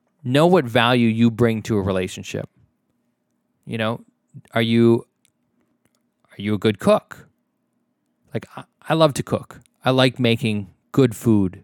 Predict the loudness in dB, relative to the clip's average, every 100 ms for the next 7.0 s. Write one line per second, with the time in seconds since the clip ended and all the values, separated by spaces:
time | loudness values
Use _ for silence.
0 | _ -6 0 0 -2 -8 2 4 4 2
1 | -2 -4 0 2 2 -2 -4 -2 0 0
2 | -2 -2 0 0 0 -4 0 0 0 0
3 | 0 0 -4 -12 -6 -4 -6 -10 _ _
4 | _ _ _ _ _ _ _ _ _ _
5 | _ -20 -10 -4 -4 -4 -4 -2 -2 2
6 | 2 2 -4 _ _ _ _ -6 -4